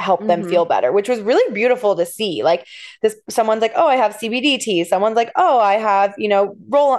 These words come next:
Speaker 1: like, we gave everyone actually <laughs> an arthritis
Speaker 2: Yeah.
Speaker 1: roll-on cream, um, at, from one of our sponsors, Green Roads. Like, um, we had, like, essential oils, we had ice packs, we had heat packs. Like, we literally had
Speaker 2: Mm-hmm.
Speaker 1: everything that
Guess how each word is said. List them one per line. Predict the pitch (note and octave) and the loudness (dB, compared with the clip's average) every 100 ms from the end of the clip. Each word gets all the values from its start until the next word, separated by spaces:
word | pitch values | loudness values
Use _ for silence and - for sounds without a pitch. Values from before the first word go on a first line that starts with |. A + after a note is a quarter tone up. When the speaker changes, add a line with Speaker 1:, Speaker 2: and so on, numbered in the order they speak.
| - | 0
Speaker 1:
like, | G3+ G#3 | 0 0
we | G#3 G#3+ | -2 -2
gave | A#3 | 0
everyone | A#3+ G#3 G#3 F#3+ | 2 2 0 2
actually | F#3 - G3 G3+ | 0 -2 0 0
<laughs> | G#3 | 2
an | B3 G#3+ | 0 2
arthritis | G3+ G3+ G3+ F#3+ F#3+ | 2 2 2 2 2
Speaker 2:
Yeah. | F3+ | 2
Speaker 1:
roll-on | E4 C4+ A3 | 2 2 0
cream, | A3 G#3+ F#3+ F#3 | -2 -2 -2 -2
um, | D#3 D3 G3 F3+ | -2 0 -2 0
at, | G3 G3 | -2 0
from | G#3+ G3+ | -2 0
one | G3+ | 0
of | G3 | 0
our | G3 | 0
sponsors, | - F#3+ F#3+ G#3 | 0 -2 -2 -6
Green | - C4+ C4 | -4 -4 0
Roads. | G3+ E3+ E3+ | 0 0 0
Like, | F3+ F3 - - - - - - | -2 -2 -8 -20 -20 -20 -12 -2
um, | G#3 G3 F#3+ F#3 F#3 - _ - | 0 2 0 -2 -8 -12 _ -8
we | A3+ A3+ | -4 -4
had, | G#3+ G3+ G3+ F#3+ | -2 0 0 2
like, | F#3 - | 0 0
essential | F#3 G#3+ F#3+ F#3+ A#3 - | -2 -2 -2 -2 -2 0
oils, | F4+ D#4+ C4 A3 G3+ G3 | 2 2 4 4 2 -2
we | G3 G3+ | -6 -4
had | G#3 G#3+ G#3 G#3 - | -2 0 0 0 -2
ice | D#4 - | -2 -2
packs, | F#3 E3+ - | -2 -2 0
we | G3+ | 0
had | A#3+ B3 | 0 -4
heat | - F4 - | -10 -10 -4
packs. | G#3+ F3+ | -4 -2
Like, | G3+ | -4
we | A3 A#3 | -6 -8
literally | A3+ C4+ D4 B3+ | -4 0 0 -2
had | A#3 A#3 | -2 -2
Speaker 2:
Mm-hmm. | - - | 0 -2
Speaker 1:
everything | A3+ G#3 G3+ F#3+ A3+ - | -2 -4 -6 -6 -8 -4
that | F3+ E3 | -4 -4